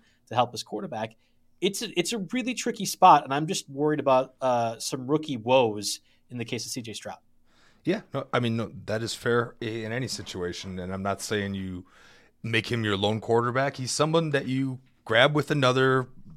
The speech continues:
Speaker 2: back-end top fifteen quarterback and play matchups with, and maybe he grows into something more. And the circumstances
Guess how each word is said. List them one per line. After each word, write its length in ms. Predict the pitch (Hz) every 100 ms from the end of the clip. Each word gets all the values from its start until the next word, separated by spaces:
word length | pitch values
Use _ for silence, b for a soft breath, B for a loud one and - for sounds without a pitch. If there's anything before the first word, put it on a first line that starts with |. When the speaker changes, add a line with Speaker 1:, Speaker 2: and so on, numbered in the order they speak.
| - -
Speaker 2:
back-end 420 | 120 123 131 117
top 220 | 120 117
fifteen 400 | - 117 - 120
quarterback 540 | 107 98 101 101 98 101
and 100 | 95
play 140 | 98
matchups 480 | 82 82 - - -
with, 240 | 78 -
and 200 | 90 87 b b
maybe 300 | 92 107 120
he 80 | 120
grows 240 | 127 127 120
into 140 | 120
something 340 | - 113 120
more. 320 | 101 98 80 104
And 220 | 101 90
the 80 | 95
circumstances 840 | 117 120 98 117 113 - 107 95